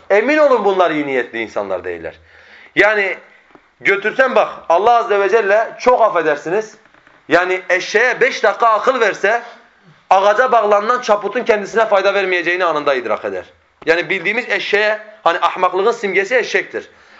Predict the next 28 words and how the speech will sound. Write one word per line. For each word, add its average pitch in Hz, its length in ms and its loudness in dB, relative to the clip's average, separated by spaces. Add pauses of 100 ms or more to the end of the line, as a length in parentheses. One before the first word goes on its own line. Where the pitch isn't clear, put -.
(120)
Allah 208 220 2
Azze 220 280 2
ve 214 100 2
Celle 214 340 0
beş 254 260 0
dakika, 151 260 0
çok 220 180 2
affedersiniz 165 640 0
bu 170 60 2
örnek 143 300 0
için, 220 260 -6 (420)
beş 220 360 0
dakika 196 240 0
akıl 185 320 0
verse 196 280 0
eşeğe, 180 400 0 (560)
desen 233 280 2
ki 226 100 2
eşeğe, 202 260 0
"Şu 240 180 2
ağaca 226 300 2
çaput 214 380 0
bağla, 220 340 2
bu 220 60 -2
sana 226 260 0
işte 208 180 -2
koca 185 360 0
bulacak." 107 340 -2